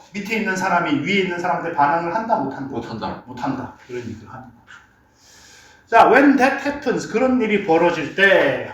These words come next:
Speaker 1: who do people think they work for? 이건 뭐 너무 간단하긴 한데 저번에 얘기했죠? 왜 who가 앞에 온다? Who they work for잖아.
Speaker 2: 네.
Speaker 1: 근데 왜 여기에, 여기에 왜 who가 안 들어가고 왜 앞에 who가 오냐고?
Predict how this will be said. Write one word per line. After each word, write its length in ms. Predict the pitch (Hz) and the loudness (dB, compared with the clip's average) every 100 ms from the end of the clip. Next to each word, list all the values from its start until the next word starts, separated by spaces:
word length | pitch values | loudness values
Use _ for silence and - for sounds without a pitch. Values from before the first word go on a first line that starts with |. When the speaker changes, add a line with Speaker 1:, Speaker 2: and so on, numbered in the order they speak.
| - | -4
Speaker 1:
who 320 | 311 320 320 | 0 2 2
do 220 | 247 247 | 0 -6
people 580 | 240 262 - 262 254 254 | -8 -10 -8 -6 -4 -6
think 300 | 240 214 - 269 277 | -8 -8 -6 -2 0
they 200 | 202 196 190 | 2 4 4
work 300 | 156 156 - | 0 -4 -8
for? 260 | - - - | -8 -8 -6
이건 220 | 214 247 208 | 0 2 2
뭐 80 | |
너무 200 | 175 185 202 | -2 -2 0
간단하긴 440 | 180 208 202 180 | -2 0 0 -2
한데 160 | 190 180 | -6 -6
저번에 380 | 175 170 220 180 | -2 0 4 4
얘기했죠? 600 | 185 214 214 233 233 - _ _ _ _ | 2 -2 0 -2 -2 -8 _ _ _ _
왜 120 | 202 | 2
who가 280 | 226 - 226 | 2 2 4
앞에 200 | 208 - | 4 2
온다? 420 | 180 175 185 - - _ _ _ _ _ - - _ - _ _ - | -4 -4 -6 -8 -18 _ _ _ _ _ -20 -20 _ -20 _ _ -2
Who 220 | 302 294 | 2 6
they 220 | 220 220 170 | 6 6 4
work 280 | 175 - - | 2 0 -2
for잖아. 580 | 165 143 127 101 - _ | 0 0 0 -4 -10 _
Speaker 2:
네. 160 | 104 - _ | -20 -20 _
Speaker 1:
근데 240 | 240 247 | 2 6
왜 260 | 214 214 208 | 8 8 8
여기에, 400 | 196 220 214 151 | 6 6 4 6
여기에 360 | 165 233 254 208 | 4 4 4 6
왜 160 | 180 | 4
who가 340 | 190 - 202 143 | 2 -2 -2 -2
안 100 | 117 | -2
들어가고 440 | 143 147 135 117 | -6 -6 -6 -6
왜 180 | 127 139 | -6 -6
앞에 220 | 135 - 165 | -6 -8 -8
who가 200 | - 151 | -8 -6
오냐고? 300 | 120 123 120 | -6 -8 -14